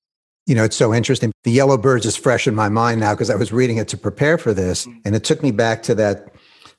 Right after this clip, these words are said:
description you had of the idea that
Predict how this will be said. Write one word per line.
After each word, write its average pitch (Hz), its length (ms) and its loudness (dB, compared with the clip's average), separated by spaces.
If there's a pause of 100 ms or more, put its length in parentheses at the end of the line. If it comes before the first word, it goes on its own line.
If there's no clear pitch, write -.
(140)
description 160 680 -2
you 117 140 2
had 107 540 0
of 101 520 -2 (680)
the 117 160 0
idea 120 440 2
that 107 460 -2